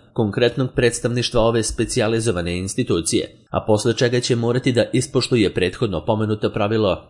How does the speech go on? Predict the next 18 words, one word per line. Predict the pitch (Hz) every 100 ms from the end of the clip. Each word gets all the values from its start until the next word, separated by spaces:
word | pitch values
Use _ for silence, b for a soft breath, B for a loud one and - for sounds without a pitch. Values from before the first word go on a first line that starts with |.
| _ -
te | 117
da | 107 101
na | 95
uvid | 104 131 120
donese | 117 113 120 - 120 -
originalna | 117 123 123 123 117 117 113
dokumenta | 120 120 110 87 90 - - b b -
ili | 131 127
ih | 123
dostavi | 123 120 - 127
na | 113 73
jedan | 87 113 120 90 - -
od | 143 -
propisanih | 85 - 95 - 101 131 -
načina. | 80 76 101 82 - - -
Prevod | 104 104 107 -
stručnih | - 123 120 - 110
tekstova | - 110 - 117 101